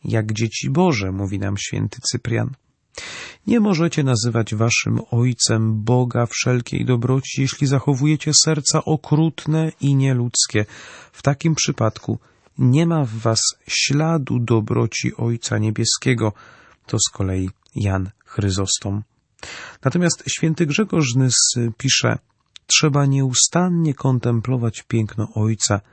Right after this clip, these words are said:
i według Niego ozdabiać swoją duszę”. Pokorne i ufne serce sprawia, że nawracamy się i stajemy się jako dzieci, bo właśnie prostaczkom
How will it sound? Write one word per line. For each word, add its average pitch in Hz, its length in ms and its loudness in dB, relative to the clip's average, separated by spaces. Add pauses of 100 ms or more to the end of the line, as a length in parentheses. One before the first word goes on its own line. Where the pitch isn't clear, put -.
(460)
i 131 100 4
według 170 420 2
Niego 123 440 0 (440)
ozdabiać 110 720 0 (200)
swoją 95 380 -4
duszę”. - 380 -2 (1600)
Pokorne 190 520 4
i 170 80 4
ufne 147 260 0 (120)
serce 98 320 -2 (120)
sprawia, 110 440 0 (540)
że 117 320 4
nawracamy 127 880 2
się 180 440 -2 (120)
i - 80 -2
stajemy 170 480 2
się - 260 -4
jako - 280 -4
dzieci, 127 640 0 (680)
bo 120 280 2
właśnie 120 680 -2 (320)
prostaczkom 131 840 -2